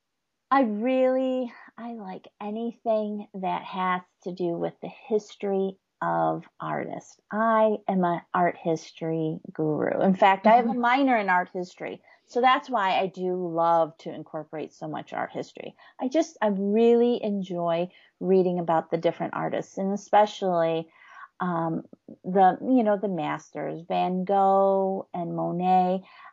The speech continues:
Speaker 1: I just, I, I love, 'cause I love gardening, I
Speaker 2: Mm.
Speaker 1: really understand how they love, um, nature and then put it down on their canvases.
Speaker 2: Mm.
Speaker 1: So I can't really say I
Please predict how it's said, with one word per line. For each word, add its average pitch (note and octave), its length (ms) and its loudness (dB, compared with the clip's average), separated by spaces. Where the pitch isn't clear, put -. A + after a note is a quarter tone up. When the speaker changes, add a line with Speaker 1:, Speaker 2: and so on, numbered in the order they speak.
Speaker 1:
I C#4+ 40 0
just, - 360 2
I, G#3+ 240 0
I G3+ 120 4
love, F#3 720 4
'cause B3 160 2
I A#3 140 8
love A3 300 4
gardening, E3+ 720 -4
I F#3+ 400 2
Speaker 2:
Mm. A3 200 -2
Speaker 1:
really G#3+ 480 -2
understand F3 920 -8
how F#3 600 0
they F3+ 560 2
love, G3 640 4
um, E3+ 320 -12
nature A3 720 -6
and F3+ 200 -8
then F3 180 -6
put - 200 -8
it - 160 -6
down E3 340 -6
on D#3+ 240 -10
their D#3 160 -10
canvases. D#3+ 920 -10
Speaker 2:
Mm. G3 400 -4
Speaker 1:
So F3 480 4
I F#3+ 100 -2
can't D4 360 0
really B3 200 4
say G#3+ 200 0
I F#3 160 2